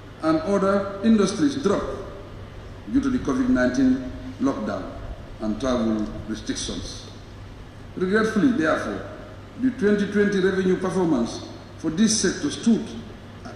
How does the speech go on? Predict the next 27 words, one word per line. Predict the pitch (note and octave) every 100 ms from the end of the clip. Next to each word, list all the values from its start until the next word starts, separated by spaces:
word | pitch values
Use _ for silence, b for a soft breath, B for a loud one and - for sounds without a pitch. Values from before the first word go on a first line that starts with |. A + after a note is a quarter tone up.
| -
thirty-two | F#3 E3 F#3
million | D#3+ C#3+ B2 A#2+ C3+ - - - - -
nine | C3 E3+
hundred | E3+ E3 D3 C#3+
and | B2
thirteen | F3+ - D3 A#2+
thousand | B2 G#2+ G#2 G#2+ - - -
seven | - E3 D3 C3
hundred | B2 A2+
and | A2+
seventy-six | D#3+ C#3 - - -
dollars. | F#2+ G2 - F#2+ - - - - - -
A | -
similar | - D#3 E3+ D#3+ -
trend | D#3 D3+ D3+ - -
is | - A2+
unfolding | G#2 - D3 A2+ G#2+ G2+ - - - - - -
this | A2+ - G#2+
year. | F#2+ - - - - - - - - - - - - - - - -
The | A2 D3
impact | F3 F#3 F3+
of | F3+
covid | G3 F3+ F3+
nineteen | F3+ F3 F3+ E3 A#2 - - - - -
was | A2+ A#2 -
so | E3+ F#3
severe | F3+ G#3 E3 C3+ C3